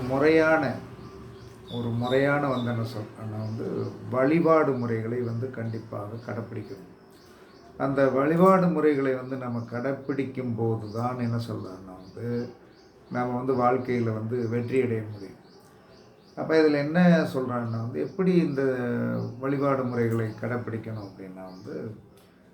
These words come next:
வீட்டுல வந்து பிரம்ம முகூர்த்தம்,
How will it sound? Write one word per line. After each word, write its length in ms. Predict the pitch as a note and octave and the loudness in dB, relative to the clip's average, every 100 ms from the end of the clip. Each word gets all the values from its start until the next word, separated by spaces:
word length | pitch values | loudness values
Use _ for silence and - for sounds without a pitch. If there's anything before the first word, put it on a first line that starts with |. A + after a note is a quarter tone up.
| _ _ A#2+ B2+ | _ _ -4 2
வீட்டுல 320 | F3 F3 C3+ A#2 | 4 4 2 0
வந்து 260 | A2 A2 A#2 F3 - A#2 A2+ | -2 -4 -6 -8 -8 -6 -2
பிரம்ம 300 | C3 C3+ C3 A2+ | 0 0 0 -2
முகூர்த்தம், 500 | A2 G#2 - - | -4 -8 -12 -16